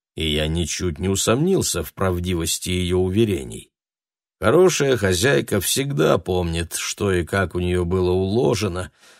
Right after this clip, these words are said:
всякая складочка у неё на своём месте, потому девушка мигом приметила чужую руку. Обнаружив следы вторжения, она поначалу перепугалась, и в этом не было никакого притворства.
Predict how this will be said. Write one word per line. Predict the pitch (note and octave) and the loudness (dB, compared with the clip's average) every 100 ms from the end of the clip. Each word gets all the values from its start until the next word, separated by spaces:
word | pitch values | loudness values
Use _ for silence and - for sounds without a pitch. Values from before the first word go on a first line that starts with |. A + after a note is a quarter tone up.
| _ | _
всякая | - - B2+ F#2+ G2+ | -6 2 2 4 0
складочка | - - G2 A#2 G#2 F2+ - | 0 -2 0 2 0 -4 -2
у | F#2 | 0
неё | F#2+ F#2+ | 2 0
на | F#2 | 0
своём | - F2+ F2+ F2 | 0 0 2 2
месте, | F2+ A2 A1 - - - _ _ _ _ _ _ | 0 0 -2 -4 -6 -12 _ _ _ _ _ _
потому | E2+ B2 D3 D#3+ | 0 2 4 4
девушка | D#3+ D#3 D3+ - | 6 4 2 0
мигом | C3+ C#3+ C3+ A#2+ A2+ | 0 2 4 4 4
приметила | G2+ G2 G2 E2+ F#2+ F#2 | 2 4 2 2 0 0
чужую | F2 - F#2+ F#2 F#2 F#2+ | 0 -2 0 2 2 2
руку. | G2 D2+ - G2+ _ _ _ _ _ _ _ | 0 -2 -8 -14 _ _ _ _ _ _ _
Обнаружив | F#2+ F2+ G#2 A2+ B2 G#2+ G#2+ | 0 4 6 6 4 2 0
следы | - G#2 A2 A2+ | 0 0 2 2
вторжения, | - A2+ G2+ A2+ D#3+ G2+ D2 - _ _ _ _ | 2 0 0 0 0 0 -4 -8 _ _ _ _
она | F#2 G2 G#2 | 0 2 2
поначалу | G2 G2+ G2+ - A2+ A2 | 2 2 2 2 4 2
перепугалась, | F#2+ G#2 G#2 B2 C3 D2+ C#2 C2 - - _ _ _ _ _ | 2 0 0 0 2 2 2 -2 -4 -6 _ _ _ _ _
и | D2 | -8
в | D2+ | -4
этом | D2+ E2+ E2 - B1+ | -2 -4 -2 0 2
не | C#2 C2+ | 2 2
было | G#2+ D3+ | 2 2
никакого | D#3+ - D3+ A#2+ G2 | 2 0 0 2 2
притворства. | F2 A#2 G2 D#2 - - - | 2 -2 -2 -6 -4 -6 -8